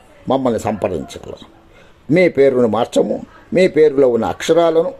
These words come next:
కొద్దిపాటిగా సరిచేసి మీకు ఇవ్వడం జరుగుతుంది. అలా మేము సరిచేసి నా పేరును మీరు వాడుకున్నట్లయితే సర్వత్రా విజయం మీదే.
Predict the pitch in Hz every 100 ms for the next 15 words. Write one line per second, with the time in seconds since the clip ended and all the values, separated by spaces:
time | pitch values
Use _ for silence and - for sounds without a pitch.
0 | - 139 151 147 127 120 110 107 107 117
1 | 113 165 - 147 - - - 175 170 123
2 | 117 151 156 113 101 95 87 - 87 -
3 | - - 156 170 165 165 156 143 - 156
4 | 156 131 160 151 151 - _ _ - -
5 | _ _ 135 135 143 147 131 101 101 95
6 | - _ _ 151 170 139 107 143 156 147
7 | 139 - 120 110 101 95 - - _ -
8 | - 156 151 160 160 - - - - _
9 | 156 170 165 165 139 87 107 98 101 101
10 | 85